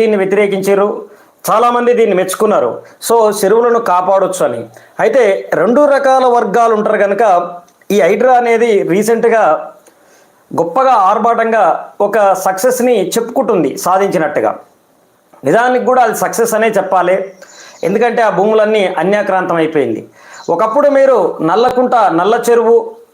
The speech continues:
నల్లకుంట అనే ఏరియా ఉంటుండే, ఆ ఏరియాలో నల్ల చెరువు ఉంటుండే, దాన్నే బతుకమ్మ చెరువు అనేది, బతుకమ్మ కుంట అని పిలిచేటోళ్ళు. కానీ కాలక్రమేణా ఆ బతుకమ్మ కుంట, బతుకమ్మ కుంట, ఏ-, ఏడ ఉన్నవరా అంటే బతుకమ్మ కుంట దగ్గర ఉన్నా అనేది. కాలక్రమేణా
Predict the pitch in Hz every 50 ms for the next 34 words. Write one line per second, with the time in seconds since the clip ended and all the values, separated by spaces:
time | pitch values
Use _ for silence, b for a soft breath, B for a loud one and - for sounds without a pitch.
0 | 170 170 185 208 214 214 214 220 214 214 208 208 202 208 202 190 185 190 202 208
1 | 190 185 185 180 196 196 214 220 233 233 - - - - B B B B B B
2 | B B 165 180 190 202 220 240 240 240 240 233 214 196 185 202 214 208 220 220
3 | 214 214 214 214 214 208 208 208 220 220 - - 175 165 165 185 196 208 208 190
4 | 180 180 - 160 151 156 160 156 - 202 202 202 196 190 185 170 170 170 170 156
5 | 143 127 117 - - - _ _ B B B B 139 160 165 165 214 202 208 190
6 | - 190 190 190 190 185 190 185 180 180 156 175 160 165 180 175 170 143 123 113
7 | 107 104 - - B B B B B B - 208 247 262 254 208 180 185 180 -
8 | - - 220 208 226 226 - 247 240 233 233 233 233 233 220 208 180 - - 170
9 | 175 - 170 175 175 170 226 220 226 220 214 220 208 214 214 208 196 196 196 190
10 | 220 202 208 208 208 208 202 202 196 180 185 202 196 185 185 202 226 233 240 240
11 | 233 233 226 220 208 208 233 214 196 196 196 214 214 214 208 180 202 190 185 196
12 | 190 190 190 190 190 190 185 190 196 180 156 127 101 - - - - B B B
13 | B B B B B - - 214 233 262 254 262 269 262 262 254 254 254 247 190
14 | 185 202 -